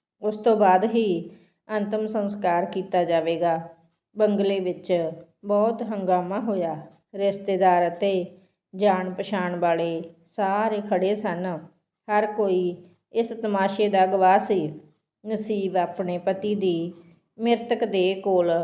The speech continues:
ਉਦਾਸ ਬੈਠੀ ਸੀ। ਉਸ ਨੂੰ ਇਸ ਹਾਲਤ ਵਿੱਚ ਵੇਖ ਕੇ ਉਸ ਦਾ ਵੱਡਾ ਭਰਾ ਗੁਰਪ੍ਰੀਤ ਆਪਣੇ ਆਪ ਨੂੰ ਕਾਬੂ ਨਹੀਂ ਕਰ ਸਕਿਆ। ਉਸ ਨੇ ਆਪਣੀ ਆਵਾਜ਼ ਉੱਚੀ ਕੀਤੀ, ਓਏ ਬੇਕਾਰ ਲੋਕੋ,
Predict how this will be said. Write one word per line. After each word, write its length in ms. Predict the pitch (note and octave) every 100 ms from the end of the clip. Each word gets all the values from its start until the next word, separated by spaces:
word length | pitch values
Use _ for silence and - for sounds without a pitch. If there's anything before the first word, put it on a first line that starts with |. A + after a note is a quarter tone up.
| E3+ - _ -
ਉਦਾਸ 440 | G#3+ G3 G3 G#3+
ਬੈਠੀ 380 | F3 D3+ - F#3
ਸੀ। 400 | - E3+ D3+ - - _ _ _
ਉਸ 180 | A3+ G#3+
ਨੂੰ 140 | A3 G#3+
ਇਸ 140 | G#3
ਹਾਲਤ 460 | G#3 G#3 F3 F3 F#3+
ਵਿੱਚ 240 | F#3+ F#3+
ਵੇਖ 300 | F3 E3+ E3+ -
ਕੇ 140 | F#3+ E3+ E3+ E3+ - _
ਉਸ 180 | G#3 G#3
ਦਾ 140 | F#3 E3+
ਵੱਡਾ 320 | F3 E3+ E3+
ਭਰਾ 300 | E3+ G3 F#3
ਗੁਰਪ੍ਰੀਤ 580 | F3+ F3+ F3+ F#3+ F#3 F3 E3 F3+ - _ _ _ _ _ _ -
ਆਪਣੇ 480 | G#3 G3+ G#3 G#3+ A3
ਆਪ 280 | F#3 F3 F#3
ਨੂੰ 360 | F3+ F3 D#3+ E3+ _
ਕਾਬੂ 360 | A3+ G3 - F#3
ਨਹੀਂ 280 | F#3 F3+ G#3
ਕਰ 340 | G#3+ F#3 F3+ - - _ _
ਸਕਿਆ। 360 | - G#3 F3 D3+ D3+ - _ _ _ _
ਉਸ 200 | A3 G#3+
ਨੇ 200 | G3+ F#3+
ਆਪਣੀ 380 | F3+ F3 G3 G3 G3
ਆਵਾਜ਼ 380 | F#3+ F3+ F3
ਉੱਚੀ 280 | F3+ F3+ A3+ G#3+
ਕੀਤੀ, 560 | F#3 D#3 F3 D#3+ D3+ - _ _ _
ਓਏ 260 | G#3 A3+ A#3+
ਬੇਕਾਰ 720 | G3+ G#3 G3+ G3+ G3 F#3+ G3
ਲੋਕੋ, 720 | F#3+ F3 - F#3 D3+ -